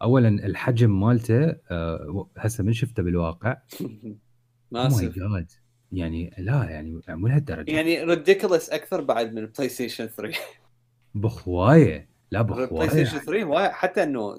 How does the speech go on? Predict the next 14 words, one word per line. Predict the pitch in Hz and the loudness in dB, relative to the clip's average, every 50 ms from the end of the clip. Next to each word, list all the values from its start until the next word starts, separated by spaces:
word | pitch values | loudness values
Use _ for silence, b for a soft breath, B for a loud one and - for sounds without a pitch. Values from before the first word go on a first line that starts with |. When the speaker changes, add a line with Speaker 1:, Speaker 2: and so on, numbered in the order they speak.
| - - - | -10 -4 0
Speaker 2:
ذاك | 120 143 143 - 165 | 2 2 2 0 -2
من | 147 135 113 | -6 -6 -8
شكله | 113 - - - 127 113 | -10 -14 -12 -6 -4 -4
أحلى | 107 104 - - - 117 107 104 | -4 -4 -6 -10 -12 -14 -12 -12
شفت | - - - _ - | -14 -16 -20 _ -14
أنا. | 101 98 98 101 _ _ _ _ _ _ _ _ - | -14 -14 -14 -16 _ _ _ _ _ _ _ _ -4
Speaker 1:
يا، | 95 107 117 117 107 | 0 2 2 2 2
يا. | 104 98 92 82 80 | 2 0 -2 -4 -4
بس | 80 92 95 85 - - | -4 -4 -4 -4 0 4
هي، | 123 151 170 170 147 123 120 127 139 139 | 6 10 10 10 10 10 8 6 6 4
آه، | 107 - 95 92 92 90 87 85 85 - b b b b b b b b b 104 | 2 0 -2 0 0 0 0 -2 -4 -6 b b b b b b b b b -2
I | 107 | -2
think | - - - 143 143 143 - - - | 2 4 6 6 6 6 4 0 -2
مشكلة | 110 117 113 117 - 160 104 | 0 0 0 2 2 2 2